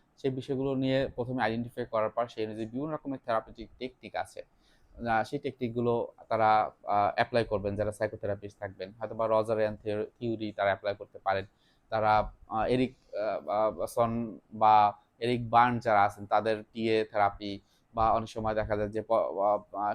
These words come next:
টিএ সিবিটি, কগনিটিভ বিহেভিয়ার থেরাপি, গেস্টাল সাইকোথেরাপি, এক্সিস্টেন্সিয়াল সাইকোথেরাপি, অথবা, আহ, ডিবিটি, ডায়ালেক্টিক বিহেভিয়ার থেরাপি,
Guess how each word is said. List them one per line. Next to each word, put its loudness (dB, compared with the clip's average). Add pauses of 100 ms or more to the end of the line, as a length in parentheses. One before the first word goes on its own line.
(140)
টিএ -2
সিবিটি, -6 (360)
কগনিটিভ 4
বিহেভিয়ার 0
থেরাপি, 2
গেস্টাল 0
সাইকোথেরাপি, -2 (240)
এক্সিস্টেন্সিয়াল -4
সাইকোথেরাপি, -2 (340)
অথবা, 0 (200)
আহ, -4
ডিবিটি, 0
ডায়ালেক্টিক 0
বিহেভিয়ার -2
থেরাপি, 0